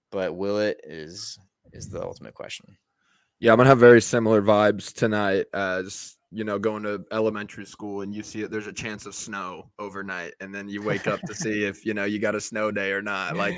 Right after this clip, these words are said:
Speaker 2: that's pretty
Speaker 1: Checking
Speaker 2: much
Speaker 1: notifications in the
Speaker 2: Yeah,
Speaker 1: middle of the
Speaker 2: that, I
Speaker 1: night.
Speaker 2: mean, and knowing the Chargers, it'll probably just be a ten A M, you know, uh,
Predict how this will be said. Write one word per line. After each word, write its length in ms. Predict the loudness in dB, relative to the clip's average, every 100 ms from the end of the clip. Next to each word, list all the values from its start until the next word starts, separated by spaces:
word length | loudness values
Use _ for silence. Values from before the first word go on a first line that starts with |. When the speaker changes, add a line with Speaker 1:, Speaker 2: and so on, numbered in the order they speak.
| -4 0
Speaker 2:
that's 260 | 0 0
pretty 220 | 2 4
Speaker 1:
Checking 80 | 4
Speaker 2:
much 140 | 2 2
Speaker 1:
notifications 720 | -2 -2 -4 -4 -4 -10 0
in 60 | 4
the 60 |
Speaker 2:
Yeah, 60 | 6
Speaker 1:
middle 80 | 4
of 40 | 4
the 80 | 2
Speaker 2:
that, 40 | 4
I 80 | 2
Speaker 1:
night. 40 |
Speaker 2:
mean, 360 | 0 -6 -12 -2
and 300 | 2 2 4
knowing 220 | 6 8 6
the 80 |
Chargers, 500 | 4 6 6 4 -2
it'll 140 | -2 -2
probably 260 | 0 0
just 220 | -4 -10 -10
be 160 | -10
a 100 | -10 -14 _ _
ten 160 | -6 -4
A 160 | -4 -4
M, 380 | -6 -8 -14 -14
you 140 | -12 -8
know, 280 | -10 -12 -16 _ _ -16
uh, 360 | -10 -8 -6